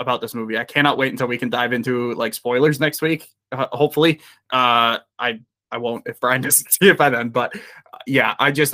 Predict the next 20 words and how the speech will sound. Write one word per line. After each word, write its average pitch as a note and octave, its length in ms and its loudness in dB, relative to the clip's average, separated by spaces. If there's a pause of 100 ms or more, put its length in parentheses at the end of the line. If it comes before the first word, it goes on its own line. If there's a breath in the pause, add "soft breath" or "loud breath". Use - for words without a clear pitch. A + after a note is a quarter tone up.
I C3+ 240 0
absolutely C#3+ 520 0
love C3 200 0
this B2+ 180 -6
movie. A#2+ 380 -6
I A#2 140 -6 (100)
cannot C#3 500 0
recommend A#2+ 460 -2
going A#2+ 220 -2
to A2 40 -6
see A#2+ 180 -6
it A2+ 100 -4
enough. A#2+ 340 -6
I A#2+ 80 -6
will B2+ 260 0
be B2+ 100 2
going A#2+ 220 0
to A2+ 60 -8
see A#2+ 200 -4
it A#2+ 140 -6